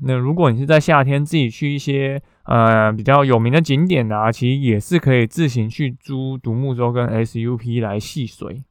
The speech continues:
那就在这种不管是器械或是租赁方便的普及下，那就导致这个意外的发生就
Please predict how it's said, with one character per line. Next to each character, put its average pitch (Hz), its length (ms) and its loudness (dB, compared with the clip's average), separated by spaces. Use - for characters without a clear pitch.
那 175 120 -2
就 170 160 -4
在 175 200 0
这 170 200 0
种 120 320 -2
不 156 120 -4
管 120 200 0
是 143 160 -4
器 147 360 -4
械 143 280 -2
或 143 240 -2
是 143 380 -6
租 143 260 -6
赁 143 240 -2
方 135 240 -2
便 139 280 -2
的 110 520 -2
普 113 300 -4
及 151 240 -10
下， 123 360 2
那 127 140 -2
就 127 200 -2
导 107 180 -4
致 123 380 -2
这 131 100 -4
个 120 120 0
意 139 220 -4
外 131 200 2
的 113 60 -2
发 117 200 -2
生 120 240 -2
就 117 340 -2